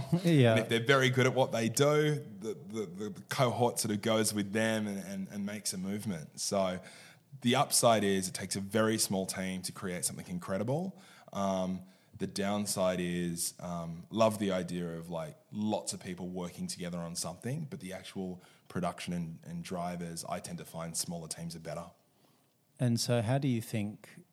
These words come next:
Speaker 1: this is a speculative question,
Speaker 2: Yeah.
Speaker 1: but do you think that, um, just working on your own potentially limited the movement at all?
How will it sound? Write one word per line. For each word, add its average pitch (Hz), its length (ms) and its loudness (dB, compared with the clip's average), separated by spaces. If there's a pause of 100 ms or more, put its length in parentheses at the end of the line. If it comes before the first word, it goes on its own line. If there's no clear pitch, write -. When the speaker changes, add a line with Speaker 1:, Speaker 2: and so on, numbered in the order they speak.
(600)
Speaker 1:
this 104 260 -6
is 101 80 -10
a 87 80 -10
speculative 98 680 -4
question, 101 400 -4
Speaker 2:
Yeah. 127 160 0 (500)
Speaker 1:
but 104 220 -4
do 127 80 2
you 113 80 2
think 113 340 -2
that, - 420 -6 (140)
um, 92 480 -10 (220)
just - 200 -10
working 95 280 -10
on 95 80 -8
your 92 160 -6
own 92 340 -8 (480)
potentially 98 640 -8
limited 120 540 -4 (220)
the 117 100 0
movement 139 480 2
at 131 160 -2
all? 220 240 -2